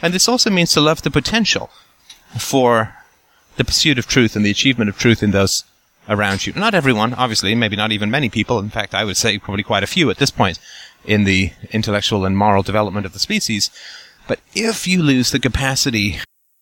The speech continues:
to love both the truth and the potential of mankind, then you are as inoculated as if you had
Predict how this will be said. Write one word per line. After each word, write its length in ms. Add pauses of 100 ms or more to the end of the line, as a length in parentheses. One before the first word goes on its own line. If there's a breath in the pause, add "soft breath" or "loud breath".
(1040)
to 200
love 420
both 240
the 80
truth 480
and 120
the 80
potential 560
of 100
mankind, 840 (1700)
then 560 (800 soft breath)
you 240
are 160
as 120
inoculated 760
as 280
if 200
you 120
had 260